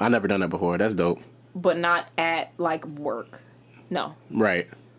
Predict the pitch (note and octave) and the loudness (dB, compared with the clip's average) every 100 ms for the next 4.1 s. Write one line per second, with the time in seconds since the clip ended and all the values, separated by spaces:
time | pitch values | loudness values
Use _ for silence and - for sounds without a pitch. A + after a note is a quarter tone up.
0 | - - A3 - G#3 C#3 G#2+ E3+ - A2 | -6 2 2 4 4 4 4 2 2 2
1 | A#2+ D3 D3+ C#3 A#2 C#3+ A2+ C#3+ A#2+ C#3+ | 4 4 6 4 4 4 2 2 4 4
2 | B2 B2 C#3+ C#3+ C#3+ C#3+ C#3+ C#3+ D3 A3+ | 6 4 6 4 4 2 2 2 2 0
3 | F3+ E3 E3 E3+ F#3 E3 D3 D#3+ D#3 D#3 | -10 -12 -12 -12 -12 -12 -12 -14 -14 -14
4 | D3+ | -14